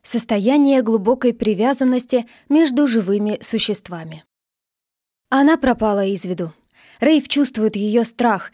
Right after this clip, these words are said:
ее замешательство и гнетущее одиночество. Их связь будто снова стала прежней, полноценной, и это пугает куда больше, чем он готов был бы признать.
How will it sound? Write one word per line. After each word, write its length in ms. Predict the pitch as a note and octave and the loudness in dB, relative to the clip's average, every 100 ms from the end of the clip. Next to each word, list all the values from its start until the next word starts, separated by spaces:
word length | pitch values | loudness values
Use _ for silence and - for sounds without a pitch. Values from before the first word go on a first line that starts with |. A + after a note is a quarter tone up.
| _ | _
ее 300 | - G#3 A3+ | -2 2 2
замешательство 840 | A3 A#3 A#3 C4 A#3+ G#3 F#3+ - G3+ | 4 2 2 0 -2 -2 -8 -4 -4
и 180 | - B3+ | -2 -2
гнетущее 720 | A3+ A3+ A#3 A#3 - A3+ G3+ | 2 0 0 -2 0 -2 -2
одиночество. 840 | - F#3+ G#3+ F#3+ - E3+ - D#3+ - _ _ - - | -2 -2 -2 -2 -6 -10 -14 -16 -18 _ _ -20 -4
Их 160 | C#4 | -4
связь 380 | - A#3 C#4 C4+ | -2 0 0 0
будто 380 | F#3+ A#3 - B3 | -4 -6 -2 -4
снова 440 | A#3+ A3+ B3 C4 | -2 0 2 2
стала 360 | B3+ - A#3+ A#3+ | 0 0 0 0
прежней, 560 | A#3+ B3+ A#3 G3 F#3 F3 | 0 2 2 0 -4 -4
полноценной, 960 | - A#3 A#3 C4 - B3 G3 F#3 F3 - - | 0 2 2 0 0 0 0 -4 -6 -14 -8
и 80 | B3 | 0
это 220 | D4+ D4+ | 0 0
пугает 520 | A#3+ C4 A3+ C4+ C4+ C4 | -2 0 2 2 2 0
куда 280 | B3 A3+ | 0 0
больше, 560 | G3+ G#3 A#3 B3+ - C4 - _ | 0 2 2 0 -2 -6 -6 _
чем 220 | - C#4+ | 0 2
он 160 | C#4 C4+ | 2 2
готов 480 | B3+ B3+ A3 G3 | 0 2 -2 -2
был 240 | F#3 G3+ F#3+ | -2 -2 0
бы 120 | G3 | -2
признать. 680 | - G3 F3 E3+ D#3 - | -2 -4 -4 -8 -10 -20